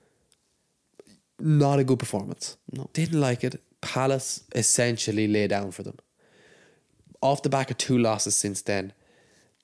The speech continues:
Speaker 1: Big announcement in Liverpool. City back to their best. I think Arsenal are gonna be under pressure. I think Arteta was rattled with all the stupid breaking news yesterday. I think their forwards aren't striking. I think he's still persistent with Havertz in the mid-, middle of the park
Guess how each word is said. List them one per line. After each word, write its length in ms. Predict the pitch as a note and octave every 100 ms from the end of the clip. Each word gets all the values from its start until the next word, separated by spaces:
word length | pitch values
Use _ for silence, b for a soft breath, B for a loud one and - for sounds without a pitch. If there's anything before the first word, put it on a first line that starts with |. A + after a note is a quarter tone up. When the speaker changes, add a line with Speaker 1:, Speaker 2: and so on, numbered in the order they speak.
| _
Speaker 1:
Big 160 | C#3+
announcement 420 | C#3+ C3+ B2+ - A2+
in 60 |
Liverpool. 380 | G#2+ G2+ G#2 G2+
City 400 | F#2 - C3 C3
back 220 | B2 A#2
to 80 | -
their 100 | A2
best. 300 | G#2+ G#2 G#2 -
I 60 |
think 200 | G#2+ A2
Arsenal 280 | A2+ C3+ C#3+
are 40 | C3
gonna 100 | B2
be 40 |
under 140 | A2 A2
pressure. 480 | A2 G#2+ - A#2 -
I 320 | - - _
think 140 | A#2 A2+
Arteta 300 | A#2 B2+ C3+
was 140 | C3
rattled 320 | B2 G#2+ -
with 100 | G#2+
all 120 | G#2+ G#2
the 140 | G2+
stupid 800 | - - - - - B2+ C3 A#2+
breaking 340 | G#2+ G#2 - G2+
news 220 | G2+ G2+
yesterday. 420 | - - - - b b b b b b b -
I 60 |
think 280 | - D3+ D3
their 100 | C3+
forwards 520 | A#2+ - B2 A#2 A2
aren't 160 | G#2 G#2+ - _ _ _ _ -
striking. 460 | - A2 G#2+ -
I 120 | G#2
think 140 | A2+ A2+
he's 120 | A#2
still 260 | - C#3 C3+
persistent 420 | C3 B2+ A2+ G#2+
with 100 | G#2+
Havertz 300 | G#2+ G2+ -
in 220 | G#2 G#2
the 80 | -
mid-, 280 | A2+ A2 -
middle 240 | A2 G#2+ G#2+
of 60 |
the 60 | -
park 360 | A2 G#2 -